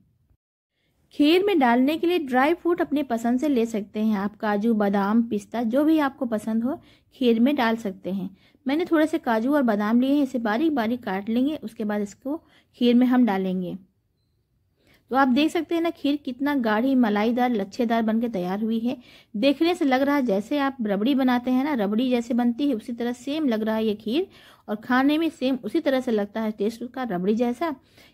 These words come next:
एकदम गाढ़ी मलाईदार खीर बनके तैयार है फ्रेंड्स। ड्राई फ्रूट डालने के बाद मैंने अच्छे से मिला दिया है।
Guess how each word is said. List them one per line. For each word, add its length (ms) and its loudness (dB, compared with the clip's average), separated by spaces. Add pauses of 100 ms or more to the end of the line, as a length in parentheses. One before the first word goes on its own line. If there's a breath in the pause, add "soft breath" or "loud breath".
एकदम 360 2
गाढ़ी 300 4
मलाईदार 460 0
खीर 240 -4
बनके 300 -2
तैयार 340 -2
है 100 -4
फ्रेंड्स। 360 -8 (880)
ड्राई 400 2
फ्रूट 200 2
डालने 340 4
के 60 0
बाद 160 2
मैंने 220 4
अच्छे 320 -4
से 120 -2
मिला 340 0
दिया 220 0
है। 160 -4